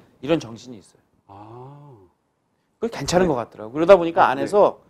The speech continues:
Speaker 1: 그렇게 치열한 경쟁을 안 해요. 서로 도와줘요.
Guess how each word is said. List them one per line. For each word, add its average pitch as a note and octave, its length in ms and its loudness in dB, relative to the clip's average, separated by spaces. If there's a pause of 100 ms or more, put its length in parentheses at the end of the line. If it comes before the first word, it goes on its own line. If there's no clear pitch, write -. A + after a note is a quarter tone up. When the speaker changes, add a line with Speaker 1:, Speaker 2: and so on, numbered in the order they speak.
(500)
Speaker 1:
그렇게 C4+ 360 0
치열한 A3 440 6
경쟁을 D3+ 420 -10
안 F#2+ 120 -14
해요. - 80 -20 (220)
서로 G#3 280 4
도와줘요. A2 360 -12